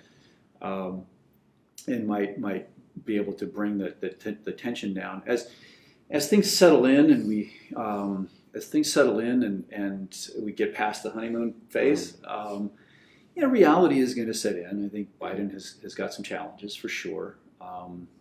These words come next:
Speaker 1: and it's, and again, back to the many dimensions of this relationship that,
Speaker 2: Mm-hmm.
Speaker 1: that have gotta be managed. I think,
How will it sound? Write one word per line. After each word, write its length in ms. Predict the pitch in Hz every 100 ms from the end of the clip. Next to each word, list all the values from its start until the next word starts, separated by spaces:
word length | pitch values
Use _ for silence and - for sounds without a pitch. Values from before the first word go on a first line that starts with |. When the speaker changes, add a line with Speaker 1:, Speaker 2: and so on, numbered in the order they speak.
| _ _
Speaker 1:
and 160 | 95 95
it's, 240 | 92 -
and 100 | 107
again, 360 | 104 131 101 87
back 220 | 95 95
to 300 | - 101 90 - _ -
the 640 | 104 95 95 92 90 87 _ _ _ _ _ _ _
many 280 | 117 135 127
dimensions 840 | 107 104 110 127 - - 92 87
of 140 | 92 90
this 220 | 87 -
relationship 720 | 87 120 - 95 92 90 -
that, 180 | 95 95
Speaker 2:
Mm-hmm. 80 | 90
Speaker 1:
that 140 | 90
have 100 | 92
gotta 240 | 87 87
be 160 | 98 101
managed. 440 | 98 135 - -
I 60 | 80
think, 240 | 85 95